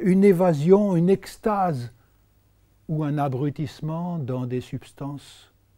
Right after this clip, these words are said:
qui nous permettent de nous évader de ce monde. Vous voyez que les recherches de bonheur sont universelles. Et c'est sur cette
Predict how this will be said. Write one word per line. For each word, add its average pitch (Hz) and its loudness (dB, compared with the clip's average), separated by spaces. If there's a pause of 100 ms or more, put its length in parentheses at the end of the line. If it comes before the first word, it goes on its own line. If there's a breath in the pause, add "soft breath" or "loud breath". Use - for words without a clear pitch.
(100)
qui 139 -10
nous 127 -6
permettent 131 -8
de 131 -8
nous 127 -6
évader 131 -6 (140)
de 123 -8
ce - -12
monde. 104 -10 (1200 soft breath)
Vous 131 -6
voyez 170 2
que 139 -6
les 120 -6 (120)
recherches - -8
de 123 -8
bonheur 131 -10 (300 soft breath)
sont - -12
universelles. 113 -10 (880 soft breath)
Et 202 4
c'est 208 -2
sur - -6
cette - -10